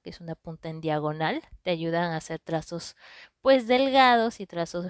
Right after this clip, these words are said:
gruesos, que son los básicos para hacer lettering. Y pues, em, ahora, si necesitas un plumón o que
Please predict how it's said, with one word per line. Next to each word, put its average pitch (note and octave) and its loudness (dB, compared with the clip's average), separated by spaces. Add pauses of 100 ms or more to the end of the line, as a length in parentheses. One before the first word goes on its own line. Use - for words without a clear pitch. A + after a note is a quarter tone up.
(160)
gruesos, G#3+ -2
que - -10
son F3 -6
los F3 2
básicos G3 -2
para E3 -10
hacer D#3+ -12
lettering. D3 -10 (2000)
Y F4 0 (100)
pues, D#4+ 0 (600)
em, A#3+ 2 (1200)
ahora, A3+ 8
si A3 -6
necesitas B3 -6
un A#3+ -6 (100)
plumón G#3 -2 (520)
o F#3+ -6
que F3+ -2